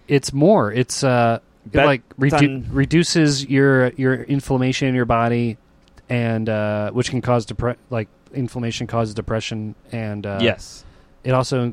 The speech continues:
Speaker 1: boosts your endorphins in the brain.
Speaker 2: Yeah. Uh, this is, was on BetterHelp. Exercise and anxiety. Does exercise help? Uh, the first <laughs>
Speaker 1: That sounded like a poem. <laughs>
Speaker 2: The first chunk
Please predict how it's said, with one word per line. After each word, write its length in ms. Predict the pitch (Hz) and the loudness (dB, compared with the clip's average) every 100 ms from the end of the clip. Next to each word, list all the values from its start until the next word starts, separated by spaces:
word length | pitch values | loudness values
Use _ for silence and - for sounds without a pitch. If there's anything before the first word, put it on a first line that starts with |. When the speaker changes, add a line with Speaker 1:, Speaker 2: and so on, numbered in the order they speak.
| - | -6
Speaker 1:
boosts 320 | 117 127 - | -4 -4 -2
your 200 | 123 113 | -4 -4
endorphins 720 | 113 107 127 127 131 123 120 120 | -6 -4 -2 -2 -4 -4 -4 -4
in 180 | 110 | -6
the 60 | 104 | -4
brain. 420 | 113 113 117 123 - 117 | -4 -4 -6 -8 -8 0
Speaker 2:
Yeah. 380 | 151 156 104 87 - - | 4 4 0 -8 -20 -2
Uh, 460 | 127 127 117 113 107 - _ - - - - | 4 4 6 2 0 -6 _ -20 -20 -12 -6
this 160 | 139 | -4
is, 80 | 139 | 0
was 160 | 147 143 | 2 4
on 240 | 139 120 | 2 4
BetterHelp. 600 | 135 143 151 135 127 131 - - | 4 4 4 4 2 0 -4 -2
Exercise 680 | 131 - 147 - 143 139 120 | -2 0 -2 2 4 4 4
and 140 | 117 123 | 2 2
anxiety. 760 | 120 107 117 113 110 110 110 | 0 2 4 4 4 2 0
Does 340 | 101 113 110 - | 2 2 2 -2
exercise 640 | 113 - 117 - 110 104 92 | -4 -4 -6 0 0 0 0
help? 440 | 101 95 95 - - _ _ _ - | 0 -2 -4 -8 -8 _ _ _ 0
Uh, 240 | 113 113 | 4 6
the 100 | 110 | 4
first 460 | 117 - 185 - - - | 0 4 4 4 -10 -20
<laughs> 120 | - - | -14 -4
Speaker 1:
That 380 | 170 147 156 | -4 0 0
sounded 180 | 165 226 | 4 4
like 100 | 143 | 4
a 80 | 120 | 2
poem. 540 | 104 - 147 233 110 92 - - | -2 0 2 2 0 -4 -8 0
<laughs> 20 | - - - - - - - - - - - - | 0 0 -4 -10 -12 -12 -10 -10 -10 -14 -14 -2
Speaker 2:
The 420 | 285 311 254 185 | 2 4 4 2
first 360 | 185 202 214 - | 6 6 4 -2
chunk 440 | - 170 170 - | 4 4 2 -10